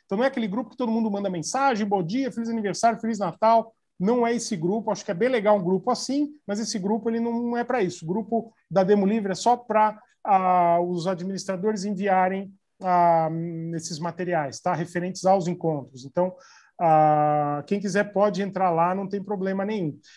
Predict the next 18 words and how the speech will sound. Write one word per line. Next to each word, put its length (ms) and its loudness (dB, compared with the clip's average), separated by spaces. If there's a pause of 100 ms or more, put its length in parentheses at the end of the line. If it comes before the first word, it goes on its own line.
(100)
Eu 80 2
vou 120 4
mandar 280 6
aqui 180 2
pra 140 -2
vocês, 480 -2
gente, 480 -8 (220)
quem 140 4
quiser 240 0
informações 640 0
sobre 360 2
Portugal, 800 0
ainda 360 -2
temos 440 -4 (200)
as 160 2
últimas 440 -2
duas 380 2
vagas 560 2